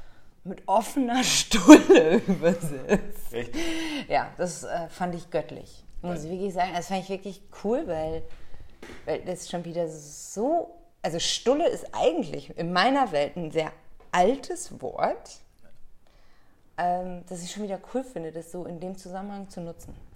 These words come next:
Speaker 2: Deshalb nennen wir diese Folge?
Speaker 1: Wird, äh, wir haben aber gesagt, wir machen ein Denglisch draus.
Speaker 2: Genau,
Speaker 1: Oh,
Speaker 2: Hashtag,
Speaker 1: genau.
Speaker 2: Hashtag Open Stulle.
Speaker 1: Open Stulle.
Speaker 2: Open Stulle.
Speaker 1: Hashtag Open Stulle, genau.
Speaker 2: Weil du es mit der Stulle ansprichst. Wir waren heute übrigens wieder essen.
Speaker 1: Genau.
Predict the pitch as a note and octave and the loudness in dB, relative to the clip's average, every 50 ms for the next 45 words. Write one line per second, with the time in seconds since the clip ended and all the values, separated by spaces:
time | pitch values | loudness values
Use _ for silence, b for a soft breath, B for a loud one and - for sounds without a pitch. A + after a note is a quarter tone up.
0 | - - B2 A2+ - A#2+ A2 - A#2 A#2 B2 C3 B2 B2+ B2 A#2 A#2+ B2 C3+ C#3+ | -12 -10 -10 -8 -8 -10 -10 -10 -12 -12 -10 -8 -6 -8 -8 -8 -8 -6 -6 -6
1 | C#3+ - B2 A2+ A#2 A#2 E3+ F#3+ - - - F3 F#3 F#3+ G3 G3 - - - E3 | -2 0 2 2 2 0 -6 -12 -14 -14 -8 -2 -2 -2 -2 -2 -6 -8 -6 -4
2 | E3 D#3+ D#3+ D#3+ D#3+ D#3 F3 F3+ F3+ F#3 F3 E3 E3+ E3 E3 E3 E3+ E3 - D#3+ | -2 -2 -4 -6 -4 -4 -4 -2 -2 -2 -2 0 0 0 0 0 -4 -8 -10 -14
3 | D3+ D3+ D#3 - F3 E3 E3+ E3 E3 F3+ - D#3 D#3 D3 - E3 F#3+ A3+ A#3 G#3+ | -14 -12 -10 -10 -8 -8 -8 -8 -8 -8 -8 -8 -2 0 0 2 2 4 4 4
4 | G#3 G3 - - - - - F3 D#3+ F3+ A#3 D4 B3+ F#3+ - - - - - - | 4 2 0 -2 -4 -2 0 2 4 6 4 4 4 2 0 -2 -2 -2 -4 -6
5 | - G#2+ G#2+ G2 - - - - B2+ B2 A3 A3 - - C#3+ C3+ - - - - | -6 -4 -4 -4 -4 -6 -4 -4 4 10 10 10 10 10 4 -2 -8 -10 -8 -4
6 | F3 E3+ D#3 C#3 C#3 C#3+ C#3 - - C3 B2+ B2 - - C3 B2+ - - - C3 | -2 0 0 0 -2 -4 -8 -6 -2 -2 -2 -2 -2 -4 -4 -4 -6 -4 0 0
7 | C#3 C#3 C3+ C#3 D3+ C#3+ - - - C3+ A#2+ G#2 F#2 E2+ - - - - - - | 0 0 -2 -6 -10 -10 -8 -6 -4 -4 -4 -4 -6 -10 -12 -18 -20 -12 -2 0
8 | G3 G3 F#3 - G3 E3+ - - - - D#3+ D#3+ D3+ C#3+ C#3 - - G#2 G#2 G2+ | 0 0 0 -2 -6 -6 -6 -8 -2 -2 0 0 0 -2 -4 -6 -6 -6 -6 -6
9 | - - - - - - G2 F#2+ - - - G3+ G#3 G3 - A#3 G3+ - - F3 | -8 -12 -16 -16 -14 -14 -14 -14 -14 -6 -4 -4 -4 0 0 -2 0 0 0 0
10 | E3+ - F3+ E3+ - - C#3 C3+ C3 C3+ C3+ C#3+ C#3+ C#3+ C#3 C#3 C3+ - - B2+ | 0 -2 -4 -8 -8 -8 -8 -8 -8 -8 -10 -10 -10 -10 -10 -12 -14 -2 2 2
11 | B2+ C3+ C#3 A2 C#3 C3+ B2+ A2+ - - C#3 D3 D#3 G#2 G2 - - - E2 - | 2 2 2 -2 0 0 0 0 0 -2 -2 -2 -2 -2 -4 -8 -12 -12 -16 -16
12 | - - - - - - A#2 A#2 G#2+ A#2 A#2 A#2+ A#2+ A#2 A2+ - - - - G2 | -16 -20 -20 -20 -14 -10 -8 -4 -2 -2 -2 -2 -4 -6 -6 -6 -8 -12 -16 -16
13 | G2 - - C#3 D3 C3+ G#2 - - - - - - E3+ G#3+ B3 F#3 - - - | -16 -16 -14 -10 -6 -6 -6 -6 -6 -10 -12 -10 0 2 2 2 2 -2 -10 -14
14 | - - - - - - E4+ - - - - - | -16 -16 -16 6 10 12 12 12 10 4 -4 -4